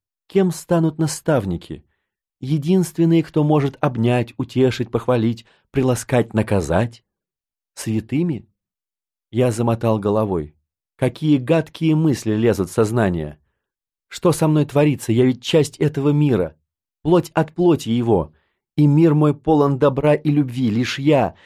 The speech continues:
скатившийся в своей амнезии к тёмным глубинам подсознания, хочу чего-то запретного,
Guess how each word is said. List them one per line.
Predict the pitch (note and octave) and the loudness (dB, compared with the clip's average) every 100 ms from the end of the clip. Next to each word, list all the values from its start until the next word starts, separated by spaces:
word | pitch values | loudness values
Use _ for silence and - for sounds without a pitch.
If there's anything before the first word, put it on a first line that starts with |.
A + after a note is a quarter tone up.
| _ | _
скатившийся | - - D3+ D3+ F3+ D#3 D#3 D#3 | -10 -2 -2 0 -2 -2 -2 -2
в | D3+ | -2
своей | - D3 D3+ | 2 4 4
амнезии | C#3+ C#3 D3 C3 C#3 D3+ | 2 0 0 0 0 0
к | - | 0
тёмным | - D#3+ D3 C#3+ B2+ | 0 2 2 0 0
глубинам | C3+ C3+ C#3+ C3+ | -2 0 0 0
подсознания, | C#3 - C#3 A#2+ C#3+ C#3+ D3 C#3 | -2 -2 -2 0 0 2 0 0
хочу | C#3+ - D#3 | 0 -2 -4
чего-то | - C#3 D3+ C3+ | -2 -2 0 2
запретного, | C3+ C#3 D3+ C3 G#2+ F2+ E2+ | 0 0 2 2 2 0 0